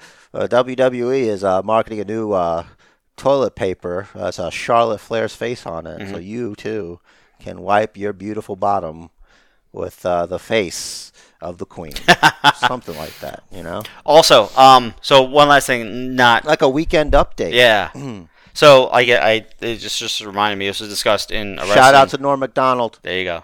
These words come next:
Speaker 1: <clears throat>
Speaker 2: Norm Macdonald, R I P. Um, I didn't put this in the news, but this is in the wrestling group that we're both part of on Facebook. Uh,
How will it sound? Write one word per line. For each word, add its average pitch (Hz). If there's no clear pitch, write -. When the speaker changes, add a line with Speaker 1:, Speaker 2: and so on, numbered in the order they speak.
Speaker 1:
<clears throat> -
Speaker 2:
Norm 135
Macdonald, 92
R 90
I 92
P. 90
Um, 113
I 135
didn't 139
put 139
this 131
in 131
the 123
news, 113
but 104
this 127
is 131
in 120
the 107
wrestling 117
group 101
that 87
we're 98
both 98
part 92
of 90
on 90
Facebook. 95
Uh, 110